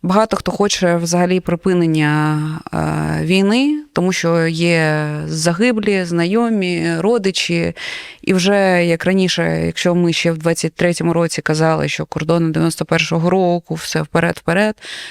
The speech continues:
то зараз, е, сценарій того, що, можливо, доведеться піти на якісь територіальні поступки Росії, щоб залишити все, як є, сценарій дві тисячі чотирнадцятого-п'ятнадцятого року, е,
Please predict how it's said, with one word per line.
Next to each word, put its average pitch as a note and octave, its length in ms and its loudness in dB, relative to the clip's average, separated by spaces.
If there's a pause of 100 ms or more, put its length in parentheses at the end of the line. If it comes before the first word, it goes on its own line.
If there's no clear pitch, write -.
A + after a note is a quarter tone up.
(160)
то G3+ 100 0
зараз, G#3+ 540 2
е, F3 580 2 (1120)
сценарій F#3 560 2
того, F#3+ 340 2
що, D#3+ 800 -2 (500)
можливо, E3+ 360 2
доведеться D#3 580 0
піти D#3+ 260 0
на E3 100 2
якісь D#3+ 240 -4
територіальні D#3+ 580 0
поступки E3+ 840 -2
Росії, E3 500 0
щоб - 220 -4 (500)
залишити E3 600 2
все, D#3+ 640 0
як D#3+ 300 0
є, F#3 520 0 (140)
сценарій D#3+ 560 0
дві D3+ 100 -4
тисячі - 200 -4
чотирнадцятого-п'ятнадцятого E3 1080 0
року, F#3+ 460 0 (720)
е, E3+ 420 2